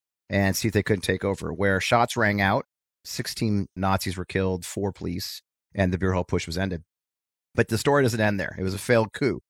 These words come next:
The real story that brought me and Cyrus together is what happened afterwards. What happened was that Hitler was wounded, actually hurt himself running away, of course, was tried. His trial was sort of a, it was a very weak trial. It was done in Bavaria on purpose with a supportive court.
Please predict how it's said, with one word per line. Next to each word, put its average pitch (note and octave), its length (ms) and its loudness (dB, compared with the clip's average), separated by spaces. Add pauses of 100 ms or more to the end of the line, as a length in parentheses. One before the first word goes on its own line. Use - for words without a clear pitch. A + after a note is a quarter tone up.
(140)
The G#2+ 100 -8
real D3 220 4
story A#2+ 440 2
that F#2+ 180 2 (100)
brought G2 220 4
me G2 140 0
and F2 80 -2
Cyrus D#3 340 2
together E2+ 360 -4
is F#2 480 0
what G2 120 2
happened G2 300 -2
afterwards. - 480 -4 (360)
What G2+ 140 2
happened B2+ 260 4
was A2+ 140 0
that G#2+ 120 -2 (120)
Hitler G#2 260 2
was G2 160 -2
wounded, G2 500 -2
actually F#2 260 -4
hurt F#2 160 0
himself F2+ 340 -4
running F2+ 180 -2
away, F2+ 260 0 (440)
of F#2 140 2
course, - 360 -4 (280)
was A2+ 180 -2
tried. D3+ 440 4 (220)
His C3 220 8
trial D#3+ 400 6
was C3+ 100 -4
sort C3+ 160 2
of A#2 80 2
a, - 80 0
it A#2+ 40 4
was A2+ 160 0
a G#2+ 40 -2
very B2+ 320 4
weak A2+ 340 -2
trial. A2+ 340 2
It A#2 40 -2
was G2+ 140 -4
done A2 220 2
in A2 180 0
Bavaria G#2 400 2
on F2 160 -4
purpose - 460 -6 (260)
with G2 160 0
a G2 80 2
supportive G2+ 460 -2
court. G2+ 280 -4